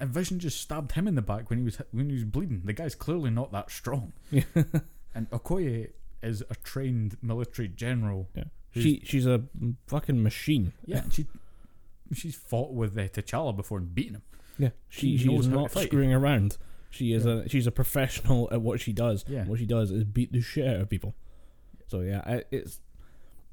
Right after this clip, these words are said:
Speaker 2: it's a hard one to try and, like, y-,
Speaker 1: Yeah.
Speaker 2: you were never gonna get it all the way right, but still, like,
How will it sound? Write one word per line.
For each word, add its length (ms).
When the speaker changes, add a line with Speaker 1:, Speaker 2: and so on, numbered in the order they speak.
Speaker 2:
it's 120
a 60
hard 260
one 240
to 220
try 200
and, 160
like, 240
y-, 100
Speaker 1:
Yeah. 140
Speaker 2:
you 180
were 60
never 200
gonna 120
get 120
it 40
all 260
the 60
way 100
right, 240
but 180
still, 220
like, 280